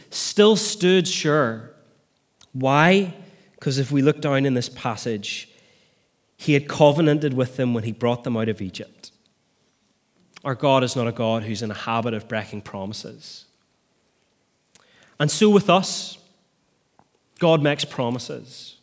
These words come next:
from this passage. Whenever we read of Old Testament prophecy, often there's two ways it's fulfilled. It's either fulfilled in the coming of Jesus or some way, but it's often filled in a much richer way whenever he will come again to rule and reign in power at the second coming.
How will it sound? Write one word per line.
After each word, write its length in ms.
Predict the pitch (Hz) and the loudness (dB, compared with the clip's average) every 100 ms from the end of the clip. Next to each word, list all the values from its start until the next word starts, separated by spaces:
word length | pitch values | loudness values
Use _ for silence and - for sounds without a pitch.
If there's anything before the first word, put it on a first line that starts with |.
| _ _ _ _ | _ _ _ _
from 160 | - 127 | -6 -4
this 140 | 120 | -4
passage. 760 | - 117 104 123 117 - - - _ _ _ _ - | -6 -8 -8 -10 -16 -16 -18 -20 _ _ _ _ 0
Whenever 260 | 151 185 | 4 6
we 160 | 170 160 | 6 4
read 320 | 151 151 160 | 6 6 6
of 100 | 139 | 4
Old 160 | 147 143 | 2 2
Testament 460 | 139 135 139 131 | 0 0 -4 -2
prophecy, 480 | 127 120 156 - 143 | 0 0 -2 -2 2
often 260 | 143 143 143 | 2 2 -2
there's 160 | 123 | -2
two 240 | - 156 147 | 0 2 2
ways 300 | 131 135 - | 2 0 -2
it's 80 | |
fulfilled. 560 | - 123 - 123 135 143 - - | -10 -10 -4 -2 -2 -4 -12 -6
It's 100 | 175 | 0
either 160 | 165 | 0
fulfilled 480 | 165 143 - 151 160 | 0 -4 2 2 4
in 60 | 147 | 0
the 60 | |
coming 300 | 151 143 135 | 0 -2 0
of 60 | 131 | -2
Jesus 380 | 131 123 139 151 | -2 -4 -6 -8
or 60 | |
some 200 | - 151 | -8 -6
way, 180 | 156 160 160 - | -4 -4 -6 -6
but 100 | 151 | -4
it's 120 | 143 | -4
often 340 | - 156 - 151 | 0 0 0 -6
filled 280 | - 143 139 | -2 -2 0
in 80 | |
a 60 | 131 | 0
much 280 | 143 139 135 | -2 -4 -4
richer 360 | 147 160 - | -4 -2 -2
way 240 | 151 143 131 | 0 2 2
whenever 300 | 123 131 131 | 0 -2 -4
he 100 | 135 | -6
will 140 | 127 | -6
come 240 | - 151 147 | -6 -2 -2
again 420 | 143 127 127 123 - - | -2 0 0 -2 -8 -10
to 160 | 139 | -6
rule 280 | 120 135 143 | 0 2 2
and 140 | 139 135 | 2 0
reign 200 | 127 123 | 0 -2
in 100 | 117 | -4
power 260 | 117 113 | -2 -2
at 60 | 113 | -2
the 80 | 117 | -6
second 360 | 127 110 110 | -8 -8 -10
coming. 360 | - 101 107 | -10 -8 -10